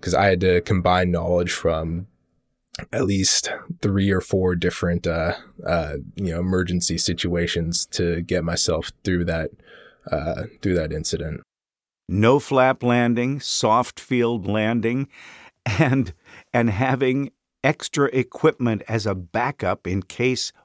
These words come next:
Speaker 2: all the good stuff in the plane fails.
Speaker 1: Exactly. And that, that's another point too, is, um, you know, having a good source of, uh, uh, backups.
Speaker 2: And you had just ordered your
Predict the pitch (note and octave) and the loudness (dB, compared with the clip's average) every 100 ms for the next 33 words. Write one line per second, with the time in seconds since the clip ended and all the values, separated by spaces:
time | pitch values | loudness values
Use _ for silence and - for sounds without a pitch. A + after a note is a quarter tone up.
0 | _ A2+ C3+ D3+ A#2+ F2 F#2 C#3 B2 - | _ 0 2 2 0 -4 0 2 2 -2
1 | - C3 A2 G#2+ G2 - B2+ C#3+ C#3+ - | -2 -2 -2 -2 -4 -4 -2 -2 -4 -8
2 | - - C#3 D4+ - - - - - _ | -18 -6 -4 -4 -8 -12 -16 -16 -16 _
3 | - F#2 F#2 F2+ - E2+ E2 G2+ A#2 A#2+ | -6 0 4 2 2 2 4 4 4 6
4 | A#2 A2 A#2 A2+ G2+ - F#2+ F2 - G#2 | 4 4 6 6 4 4 2 2 2 4
5 | F#2+ F2+ F2 - F2+ F2 F2 D#2+ F#2+ F#2 | 4 2 2 2 2 2 0 -2 -2 -2
6 | E2 E2+ A2 _ - - G#2+ G#2 G2+ F2+ | -2 -4 -10 _ -6 2 2 4 2 0
7 | F2+ G2 F#2+ F#2 - G2 F#2+ F2+ F#2 F2 | 0 2 2 2 2 2 2 2 0 0
8 | E2+ E2+ D#2 - - _ _ - - E2+ | 0 0 0 -2 -6 _ _ -14 -2 0
9 | D#2+ F2 F#2+ F2+ E2 D#2+ - - _ _ | 0 2 2 2 -2 -2 -6 -6 _ _
10 | _ _ C#3 C#3 A2+ D3+ G#3+ E3 D#3 C#3 | _ _ 2 2 2 2 4 4 4 2
11 | G2 C#3 C#3+ - - _ C3 G3 A#3+ B2 | 0 4 4 2 -6 _ 0 2 2 0
12 | D2+ C#2+ - - - - _ _ A#2+ B2 | -2 -6 -12 -16 -20 -20 _ _ 4 6
13 | A2+ G#2+ G#2 F2 | 6 4 2 -2